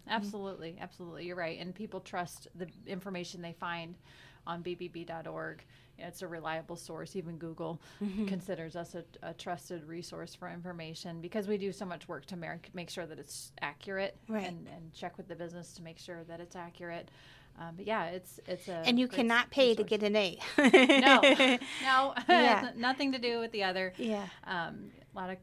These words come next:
Speaker 1: some confusion there, but, uh, no, r-, ratings are based on several factors of the individual business.
Speaker 2: Mm-hmm.
Speaker 1: Things like how many complaints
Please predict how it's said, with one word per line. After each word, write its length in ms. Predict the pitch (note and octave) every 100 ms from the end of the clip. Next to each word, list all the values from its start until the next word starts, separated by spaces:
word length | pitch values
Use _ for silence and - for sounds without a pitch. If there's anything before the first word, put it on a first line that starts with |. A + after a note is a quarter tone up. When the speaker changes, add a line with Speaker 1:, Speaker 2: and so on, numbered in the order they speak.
| -
Speaker 1:
some 160 | - A3+
confusion 720 | A3+ G#3+ G#3+ G3+ F#3+ F#3+ F3
there, 340 | F3 E3+ E3 D#3+
but, 300 | D#3 C#3 -
uh, 80 | F3+
no, 340 | F3 E3 E3
r-, 120 | E3 -
ratings 500 | F3+ F3 F3 F3+ F3
are 280 | F3 E3 E3+
based 300 | F3+ F3 -
on 300 | F3+ E3+ E3+ -
several 420 | - G3 F#3 F#3
factors 680 | F3+ - - F#3+ F#3+ F#3+ -
of 320 | F3+ E3+ E3+ D#3+ -
the 140 | F3+
individual 480 | E3+ E3+ F3+ E3+ D#3+
business. 680 | - D#3+ E3+ G3 A#3+ - - -
Speaker 2:
Mm-hmm. 220 | G#3 G#3
Speaker 1:
Things 340 | F#3+ B3 A#3+
like 380 | A#3 G3+ G3 F#3+ - - - -
how 200 | A3 G3
many 300 | F#3 F#3 F#3
complaints 920 | G3 F#3 F3+ F3 E3+ F3 F3+ -